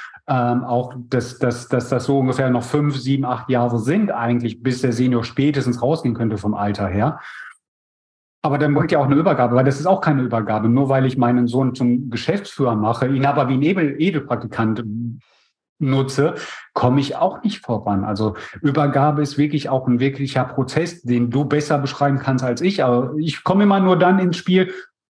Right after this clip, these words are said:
wenn man dich nicht gerufen hat und dann es nicht mehr weitergeht eigentlich.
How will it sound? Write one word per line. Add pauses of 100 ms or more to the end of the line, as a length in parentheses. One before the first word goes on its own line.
wenn
man
dich
nicht
gerufen
hat
und
dann (300)
es
nicht
mehr
weitergeht
eigentlich.